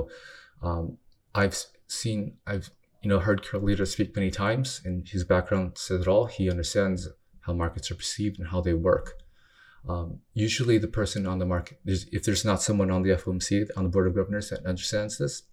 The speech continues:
there's someone from the New York Fed who can do this. Let's say president of the New York Fed, or at the very least, the soma manager. Obviously, President Williams does not have that background, and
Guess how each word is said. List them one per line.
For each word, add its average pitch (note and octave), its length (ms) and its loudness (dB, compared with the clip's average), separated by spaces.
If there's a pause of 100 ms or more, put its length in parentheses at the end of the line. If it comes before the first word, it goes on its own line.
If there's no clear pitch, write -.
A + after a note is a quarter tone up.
(420)
there's F#2+ 180 -2
someone F#2 440 0
from F#2+ 200 0
the F#2 60 2
New F2+ 140 4
York E2+ 200 2
Fed E2 160 6
who - 80 -8
can D#2 180 -2
do D#2+ 120 0
this. - 340 -6
Let's D#2+ 200 -6
say D#2+ 180 2 (960)
president E2+ 340 2
of D#2 60 2
the F2 60 2
New E2 140 4
York E2 120 2
Fed, F#2 220 2 (100)
or G2 100 4 (100)
at G2+ 100 -2
the G2+ 80 0
very F#2 200 4
least, F2+ 240 0 (120)
the F2+ 180 -6
soma F#2 240 0
manager. D#2+ 420 0 (920)
Obviously, F#2 380 2 (260)
President E2+ 280 2
Williams G2 300 4 (400)
does - 180 0
not E2 120 -2
have E2 140 0
that - 180 0
background, F#2+ 580 -2
and F#2+ 220 -4